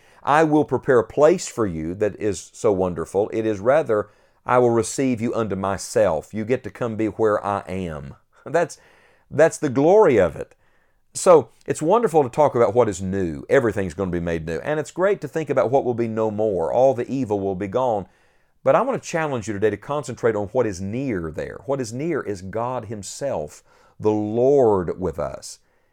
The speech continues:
In verse, uh, six, he identifies himself as Alpha and Omega, beginning and end. Isn't that glorious? In verse seven, he says that, "He that overcometh shall inherit all things, and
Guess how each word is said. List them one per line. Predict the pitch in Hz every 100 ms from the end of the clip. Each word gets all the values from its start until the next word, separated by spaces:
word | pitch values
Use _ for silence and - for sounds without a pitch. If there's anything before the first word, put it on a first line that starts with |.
| _ _
In | 113 113
verse, | 107 127 - - _ _ _
uh, | - -
six, | - - 165 135 - - - _ _
he | 123
identifies | 110 135 139 117 104 98
himself | 92 - 98 90 110
as | 104 92
Alpha | 113 120 113 110
and | 101
Omega, | 98 95 92 82 60 - _ _ _ _ _ _ 104 98
beginning | 90 107 92 127 123 117 -
and | 98
end. | 71 90 80 73 71 - - _ _ _ _
Isn't | - 131
that | 113
glorious? | 107 113 113 107 - _
In | 123 117
verse | 120 -
seven, | - 139 110 95 - _
he | - 120
says | - 127 117 104 -
that, | 107 -
"He | 127 139
that | 113
overcometh | 117 107 131 117
shall | - 107
inherit | 98 127 113
all | 113 110
things, | 123 120 107
and | 82